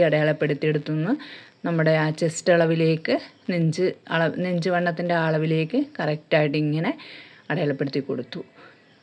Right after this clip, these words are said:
ഇനി നമുക്ക് ആ തയ്യൽ തുമ്പിൻ്റെ അവിടെ നിന്ന് മോൾ-, മുകളിലെ തയ്യൽ തുമ്പ് വിട്ടതിന് ശേഷം അവിടെ നിന്ന് ചെസ്റ്റ് അളവ് വരെ റൗണ്ടായിട്ട്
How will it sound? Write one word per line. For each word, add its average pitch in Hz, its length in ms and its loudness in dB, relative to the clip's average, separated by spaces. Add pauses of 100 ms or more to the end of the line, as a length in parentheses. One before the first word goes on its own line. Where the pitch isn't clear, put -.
(840)
ഇനി 240 160 6 (120)
നമുക്ക് 165 360 2 (240)
ആ 185 40 -2 (180)
തയ്യൽ 180 300 4 (100)
തുമ്പിൻ്റെ 190 480 4
അവിടെ 156 180 2 (120)
നിന്ന് 156 300 0 (680)
മോൾ-, 180 280 0 (120)
മുകളിലെ 202 420 2 (120)
തയ്യൽ 196 280 4
തുമ്പ് 214 240 4
വിട്ടതിന് 180 520 2
ശേഷം 160 300 0
അവിടെ 175 300 6
നിന്ന് 156 240 2 (100)
ചെസ്റ്റ് 170 320 0
അളവ് 190 240 2 (140)
വരെ 156 180 2 (120)
റൗണ്ടായിട്ട് 170 920 0